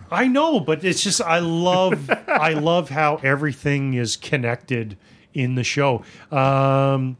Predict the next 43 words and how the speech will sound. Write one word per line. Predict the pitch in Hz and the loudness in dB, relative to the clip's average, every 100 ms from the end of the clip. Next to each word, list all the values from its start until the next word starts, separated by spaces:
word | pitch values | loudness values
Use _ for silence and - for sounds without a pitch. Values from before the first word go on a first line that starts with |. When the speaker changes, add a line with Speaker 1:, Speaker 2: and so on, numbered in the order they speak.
| _ | _
Speaker 1:
now | 143 131 127 | 0 2 2
I'm, | 123 127 131 | 0 -2 -6
I'm | 123 | -6
a | |
couple | 120 147 135 | -2 -2 0
episodes | 127 127 127 120 | 0 0 -4 -2
behind | 113 120 120 | -2 -2 -2
on | |
my | 117 | -4
P | 110 127 | -4 -4
V | 117 | 0
R, | 139 131 117 - - - | 2 0 -2 -14 -20 -4
but | 151 - - | -2 -2 -2
Katie | 160 135 | 0 0
Sagal's | - 127 139 143 | -2 -2 0 0
on | 117 | -4
the | 101 | -10
show. | 123 - _ _ _ _ _ _ _ _ _ | -14 -16 _ _ _ _ _ _ _ _ _
Speaker 2:
Huh. | 233 165 - _ - | -6 -6 -8 _ -4
Okay. | 123 113 110 - | -2 -2 -6 -12
Speaker 1:
So | - 160 147 143 | -2 2 4 4
you've | 135 127 120 - | 2 0 -4 -2
brought | 139 135 131 - _ _ _ | 2 2 0 -6 _ _ _
Peg | - 156 131 113 | -4 -2 -2 -2
Bundy | 120 151 175 143 120 | 0 0 0 0 0
in, | 117 113 127 160 - _ _ _ _ _ _ _ | -2 -4 -6 -10 -14 _ _ _ _ _ _ _
who | 139 139 139 135 131 135 135 | 0 2 4 4 2 0 -2
is | 127 | -2
also | 139 143 - 135 | 0 0 -4 -4
the | 127 | -4
mom | 120 123 143 139 135 131 127 | 0 2 2 4 2 0 -4
from | - 131 123 120 123 | -4 -2 0 -2 -4
Ain't | 127 123 | -4 -4
Simple | 139 131 123 | -4 -4 -2
Rules | 120 139 135 | 0 0 0
to | 135 | -4
Date | 107 123 131 | -4 -4 -4
My | 117 | -6
Teenage | 135 131 123 104 | -4 -4 -4 -4
Daughter. | 120 131 156 120 | 0 0 0 -2
So | 113 151 | -2 0
it's | 151 - | 0 2
just, | 202 - | 0 -2